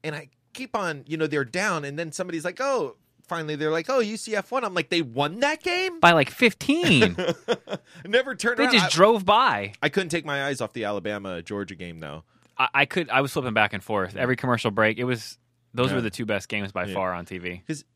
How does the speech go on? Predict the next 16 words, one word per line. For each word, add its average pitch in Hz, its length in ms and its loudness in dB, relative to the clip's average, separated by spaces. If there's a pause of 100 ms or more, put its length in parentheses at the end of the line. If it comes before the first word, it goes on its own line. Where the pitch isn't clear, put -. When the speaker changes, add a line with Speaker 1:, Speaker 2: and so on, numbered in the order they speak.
(200)
Speaker 1:
everyone's 151 540 -2
like, 113 180 -4
"Oh, 156 300 0
Alabama's 151 500 -2
going 160 200 -6
down." 156 140 -10
I'm 139 120 -10
like, 135 160 -10
"They're 135 120 -8
not 113 200 -14
going 104 160 -12
Speaker 2:
They're 101 100 -10
not 87 180 -10
Speaker 1:
down." 87 120 -16
Speaker 2:
gonna 92 160 -16
lose. 101 120 -20